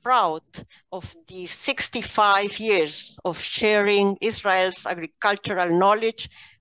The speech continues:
with professionals from the five continents under the umbrella and guidelines of mashaf, which is part of the Ministry of Foreign Affairs in Jerusalem.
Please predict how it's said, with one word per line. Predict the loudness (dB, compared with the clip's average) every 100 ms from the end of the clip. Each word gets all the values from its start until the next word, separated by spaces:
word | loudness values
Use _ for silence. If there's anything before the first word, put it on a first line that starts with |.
| -6
with | -6 -6 -4
professionals | -2 0 0 0 0 2 2 0 -10 -20 _ _
from | 0 4 4
the | 0
five | -2 2 2 0 -2
continents | 2 2 0 -4 -2 -4 -8 -20 _ _ _ _ _
under | 2 2 2 0 -2 -6 -14
the | -10 -10 -12 _
umbrella | 0 2 2 2 2 2 2 0
and | 0 2
guidelines | 0 0 -2 -2 -2 -6 -12 -16 -6
of | -4 -4 -8 -18 -20 _ _
mashaf, | -4 -4 0 4 4 4 0 -14 _ _
which | -12 -8
is | -8 -4
part | 2 4 4 0 -8
of | -10 -4
the | 0
Ministry | 4 4 2 -4 -2
of | -2
Foreign | 0 0 0 0
Affairs | -2 -2 0 2 -2 -6 -18 _ _ _
in | -8 -4 -4 -6 -10 -8
Jerusalem. | -4 -2 -2 -6 -8 -8 -12 -14